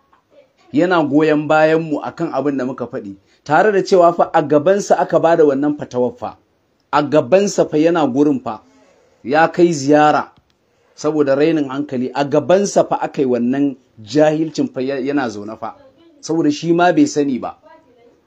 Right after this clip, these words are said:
Duhu ne yake dukan duhu. Tsaya kuma in nuna muku. Wallahi a gabansa aka yi wannan shirman. Aka yi wannan jahilcin, aka ba shi ya yi ta'aliki.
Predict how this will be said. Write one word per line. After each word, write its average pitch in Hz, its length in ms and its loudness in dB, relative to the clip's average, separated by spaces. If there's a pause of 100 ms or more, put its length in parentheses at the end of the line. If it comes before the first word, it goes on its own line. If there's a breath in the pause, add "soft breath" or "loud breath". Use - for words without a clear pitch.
(180)
Duhu 170 460 -4
ne 151 120 0
yake 156 300 0
dukan 147 500 -4
duhu. 113 240 -10 (840)
Tsaya 147 280 0
kuma 170 320 -2
in 143 180 -4
nuna 135 280 -2
muku. 117 240 -6
Wallahi 165 320 2
a 147 80 0
gabansa 139 580 0
aka 147 200 -4
yi 127 60 0
wannan 123 240 -4
shirman. 104 400 -10 (840)
Aka 143 200 -6
yi 131 40 0
wannan 120 240 -4
jahilcin, 127 500 -6
aka 151 220 -4
ba 147 180 0
shi 143 160 -8
ya 135 60 -2
yi 147 60 -2
ta'aliki. 131 640 -8